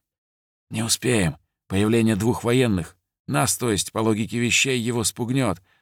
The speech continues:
заставит действовать быстрее. Но самое скверное то, что он связан со старостой. Это значит, у них тут агентурная сеть, минимум ещё один-два пособника имеются среди местных, и вычислить мы их не сможем.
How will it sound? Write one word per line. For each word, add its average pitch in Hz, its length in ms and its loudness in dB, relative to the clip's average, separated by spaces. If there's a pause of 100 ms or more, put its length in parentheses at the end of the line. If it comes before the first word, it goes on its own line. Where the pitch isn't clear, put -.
заставит 98 560 -2
действовать 101 500 -2
быстрее. 113 640 -2 (400)
Но 92 220 2
самое 98 420 0
скверное 92 560 -2
то, 101 180 -4
что 101 220 -4
он 101 120 0
связан 104 480 -2
со 107 180 -4
старостой. 95 760 -4 (380)
Это 104 200 0
значит, 107 480 -2
у 104 60 -2
них 113 180 -2
тут 104 180 -6
агентурная 107 640 -2
сеть, 104 440 -2 (240)
минимум 120 480 2
ещё 104 360 0
один-два 101 480 0
пособника 98 720 0
имеются 101 440 0
среди 95 360 -2
местных, 101 460 -2 (300)
и 127 140 -2
вычислить 117 580 -2
мы 110 140 -2
их 110 200 0
не 107 100 -4
сможем. 101 480 -2